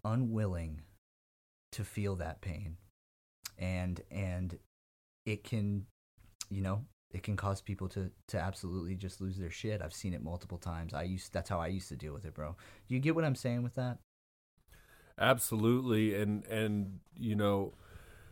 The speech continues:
Speaker 2: the thing with that is that you're prolo-, in my opinion, you're prolonging your pain
Speaker 1: Mm-hmm.
Speaker 2: because, and I, I did this, I'll just use my breakup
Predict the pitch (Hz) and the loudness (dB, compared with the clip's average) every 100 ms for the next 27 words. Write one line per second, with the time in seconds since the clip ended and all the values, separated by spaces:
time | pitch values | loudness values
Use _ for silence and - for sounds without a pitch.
0 | - 117 - 131 139 131 117 131 127 127 | -2 0 4 6 6 6 6 8 8 10
1 | 120 135 117 - - 113 110 104 - - | 8 6 4 2 6 6 6 2 -2 -8
2 | 101 95 107 131 139 127 123 113 110 - | -6 0 2 6 6 8 8 8 6 0
3 | - - - - - 127 127 123 113 - | -14 -18 -16 -14 2 8 8 6 0 -4
4 | 101 110 107 - 131 135 131 131 123 120 | 4 4 4 2 4 6 6 6 4 4
5 | 104 90 82 87 - - - - 98 117 | 2 2 0 -4 -8 -18 -12 -2 4 4
6 | 110 - 120 120 110 107 113 110 95 87 | 4 4 6 8 8 8 6 6 2 0
7 | 87 - 101 98 - 107 98 73 98 - | -2 -6 -2 0 0 0 0 -4 -10 -14
8 | - - - - 113 104 101 113 104 92 | -20 -20 -20 -2 2 4 6 8 6 4
9 | - - - - _ _ _ 123 131 147 | -2 -8 -20 -20 _ _ _ 4 6 6
10 | - 147 156 160 131 131 127 - - 139 | 8 8 10 8 6 4 4 0 4 6
11 | 147 131 117 113 113 107 98 117 117 95 | 6 4 4 6 6 6 6 4 4 2